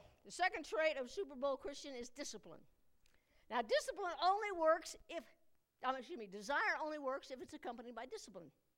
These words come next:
We may want to lose weight and talk about, "Oh, I want to lose ten pounds," or, "I want to lose five pounds."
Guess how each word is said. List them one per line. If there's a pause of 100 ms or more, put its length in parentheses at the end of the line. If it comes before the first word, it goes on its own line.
(1300)
We
may
want
to
lose
weight (460)
and
talk
about,
"Oh,
I
want
to
lose
ten
pounds,"
or,
"I
want
to
lose
five
pounds."